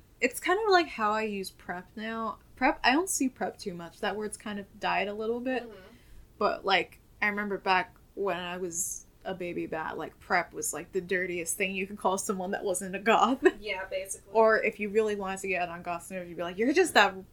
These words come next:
Speaker 1: prep."
Speaker 2: Yeah.
Speaker 1: You know, in goth's clothing. And, like, I never use it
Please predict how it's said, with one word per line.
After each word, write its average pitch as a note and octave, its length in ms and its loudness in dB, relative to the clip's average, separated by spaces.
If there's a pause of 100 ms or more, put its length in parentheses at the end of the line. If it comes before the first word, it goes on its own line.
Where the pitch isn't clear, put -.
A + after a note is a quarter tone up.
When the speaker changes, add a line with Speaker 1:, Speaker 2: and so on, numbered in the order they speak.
Speaker 1:
prep." - 360 6 (560)
Speaker 2:
Yeah. G#3 280 -12
Speaker 1:
You G3 80 -6
know, F3 200 -2
in F3 240 -12
goth's F#3+ 380 0
clothing. - 560 -6 (480)
And, G#3 320 4
like, F3 260 -6
I G#3 140 2
never G3+ 420 0
use F#3+ 440 -4
it F3 240 -2